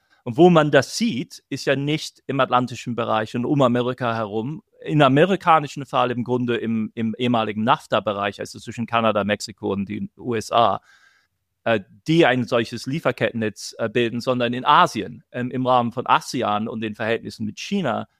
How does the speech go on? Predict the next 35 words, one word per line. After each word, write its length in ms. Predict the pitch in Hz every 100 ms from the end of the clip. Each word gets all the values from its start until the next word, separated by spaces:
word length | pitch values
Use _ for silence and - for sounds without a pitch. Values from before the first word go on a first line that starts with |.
| _
Dort 340 | - 160 170 -
wird 240 | 143 127
wirklich 340 | 135 127 123 -
moderne 520 | 120 117 117 117 107
Handelspolitik 760 | 117 107 - 107 104 - 101 _
betrieben, 520 | - - 185 135 110
weil 400 | 117 110 110 107
sie, 500 | 104 117 165 165 143 _ _ _ _
die 80 | 143
Frage 320 | - 147 151
der 120 | 139
Zölle 400 | - - 175 226
ist 200 | 143 131
vollkommen 360 | - 151 156 135
sekundär. 640 | - 156 - 127 113 113
Worum 280 | 110 113 117
es 160 | 113 -
geht, 380 | 156 143 127 - -
ist 340 | 123 120 -
Logistik 540 | 127 120 120 - 120
im 160 | 104 107
Grunde 440 | 107 101 104 120
und 160 | 139 117
wie 120 | 131
man 160 | 135 127
Logistik 560 | 120 120 147 - -
reguliert 520 | 123 117 113 135 123 117
und 160 | 110
wie 100 | 117
man 160 | 110 117
Investitionsverhältnisse 1400 | 123 120 110 - 101 139 139 135 123 110 107 107 - 113
sichert 400 | - 117 113 104
oder 220 | 101 101
nicht 260 | 101 101 -
absichert. 480 | - - - 104